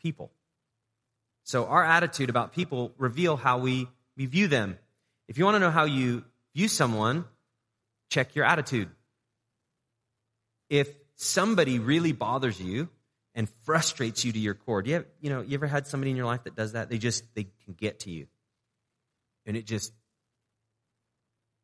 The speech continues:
oh, they just bother you so much. You ever had that?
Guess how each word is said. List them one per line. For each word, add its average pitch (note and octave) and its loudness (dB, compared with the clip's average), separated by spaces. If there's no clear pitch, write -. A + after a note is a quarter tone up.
oh, F3+ 4
they G#2+ -6
just - -14
bother A2+ 0
you G#2 -2
so F#2 -6
much. D#2+ -12
You A2+ -8
ever A#2+ -6
had C#3 -2
that? D#3+ -10